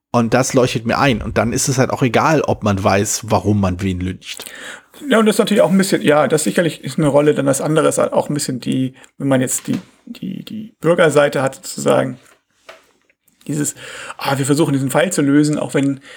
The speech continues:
Speaker 2: wir ein wenig hilfreich haben, das, wir Hilfsmittel haben." Das ist, denke ich, auch noch ein gewisser Reiz zu überlegen, "Ach, er war das jetzt, das habe ich ja mit, gar nicht, gar nicht mehr mit gerechnet."
Speaker 1: Genau,
Speaker 2: oder sowas.
Speaker 1: genau, genau.
Speaker 2: Das ist, ich glaub, ja, das ist so ein kleines, man darf nicht vergessen,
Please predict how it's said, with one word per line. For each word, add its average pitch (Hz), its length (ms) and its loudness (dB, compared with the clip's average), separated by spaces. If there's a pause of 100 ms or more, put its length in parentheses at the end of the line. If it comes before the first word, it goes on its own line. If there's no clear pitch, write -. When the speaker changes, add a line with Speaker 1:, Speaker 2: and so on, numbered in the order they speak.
(600)
Speaker 2:
wir 143 220 0
ein 135 140 2
wenig 147 260 4
hilfreich - 640 -2
haben, - 260 -2
das, - 160 -8
wir - 280 -8
Hilfsmittel 147 540 -2
haben." 123 160 -2
Das - 140 -6
ist, - 100 -10
denke 151 160 -2
ich, - 80 -12
auch - 80 -4
noch 147 80 -6
ein 139 60 -6
gewisser 131 300 -2
Reiz 135 260 -2
zu 147 80 -8
überlegen, 131 320 -6 (340)
"Ach, - 200 -4
er 170 160 2
war 170 120 2
das 180 160 2
jetzt, 180 180 2
das 160 60 -2
habe 151 80 -2
ich 139 60 2
ja 139 60 0
mit, 127 140 -6
gar 143 100 -4
nicht, 135 160 -4
gar 170 120 0
nicht 202 120 -2
mehr 156 80 0
mit 143 100 -8
gerechnet." 147 420 -2
Speaker 1:
Genau, 160 220 2
Speaker 2:
oder - 80 0
sowas. 139 220 2
Speaker 1:
genau, 104 320 -2 (240)
genau. 131 140 2
Speaker 2:
Das 185 120 0
ist, - 260 -2 (360)
ich - 120 -16
glaub, 208 220 2
ja, 233 220 2
das 196 100 -8
ist 208 140 -10
so 208 80 0
ein 190 40 -2
kleines, 196 560 -2 (500)
man 180 120 -2
darf - 200 2
nicht 285 100 2
vergessen, - 640 -2